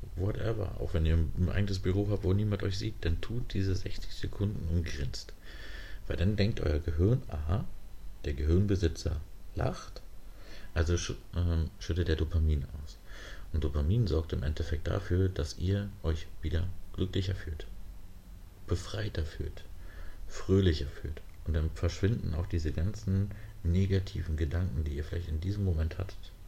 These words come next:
Und dann seht ihr die Sache vielleicht auch schon wieder ganz anders.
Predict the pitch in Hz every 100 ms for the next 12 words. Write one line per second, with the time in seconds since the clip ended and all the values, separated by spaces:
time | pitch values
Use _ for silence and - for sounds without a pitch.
0 | - - - - - - 80 78 113 82
1 | 82 85 101 95 98 92 92 92 87 87
2 | 92 - 107 78 -